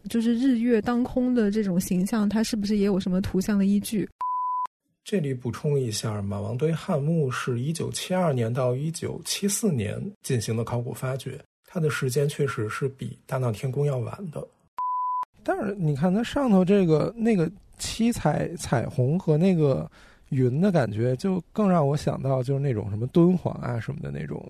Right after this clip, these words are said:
Speaker 2: 壁画里，是不是很有这种东西？
Speaker 1: 我不知道敦煌壁画里面有没有这个东西啊，就是这个真的是很马王堆汉墓的那种感觉，就是一个中国非常朴素和本源性的宇宙观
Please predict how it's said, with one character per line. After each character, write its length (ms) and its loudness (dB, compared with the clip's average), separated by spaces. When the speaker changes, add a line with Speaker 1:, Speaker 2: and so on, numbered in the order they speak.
Speaker 2:
壁 140 0
画 240 -2
里， 160 -6
是 140 -10
不 80 -8
是 40 -10
很 140 -12
有 100 -8
这 140 -8
种 160 -12
东 80 -16
西？ 120 -18
Speaker 1:
我 140 -2
不 80 -4
知 80 0
道 100 2
敦 220 0
煌 180 -2
壁 100 -2
画 120 0
里 80 -2
面 140 0
有 80 -2
没 120 -2
有 160 -2
这 160 -8
个 140 -2
东 180 -4
西 140 -6
啊， 140 -6
就 120 -6
是 60 -2
这 160 -2
个 140 2
真 180 2
的 80 6
是 120 0
很 200 0
马 160 -2
王 180 -6
堆 260 -2
汉 200 -4
墓 220 -2
的 280 -8
那 140 -4
种 180 -6
感 200 -6
觉， 260 -8
就 140 -2
是 300 -2
一 100 0
个 220 2
中 240 -2
国 240 4
非 180 0
常 240 0
朴 240 -6
素 300 2
和 220 0
本 240 2
源 220 0
性 240 2
的 140 4
宇 120 4
宙 220 2
观 220 2